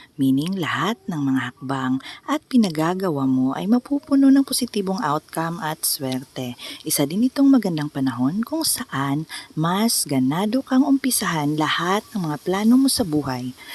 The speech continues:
Ito ay dahil nag-uumapaw ang flow ng positive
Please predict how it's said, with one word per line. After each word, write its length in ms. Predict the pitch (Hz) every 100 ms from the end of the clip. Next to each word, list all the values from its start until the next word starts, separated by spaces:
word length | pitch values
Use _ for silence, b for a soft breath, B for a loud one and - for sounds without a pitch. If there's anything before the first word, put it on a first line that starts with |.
| B B 147
Ito 240 | - 135
ay 160 | 135 131
dahil 480 | 127 120 135 175 233 B B 226
nag-uumapaw 720 | 214 240 302 269 254 254 247
ang 160 | 220
flow 480 | 202 - 160 156 170
ng 160 | 180 143
positive 640 | - 127 - 160 151 139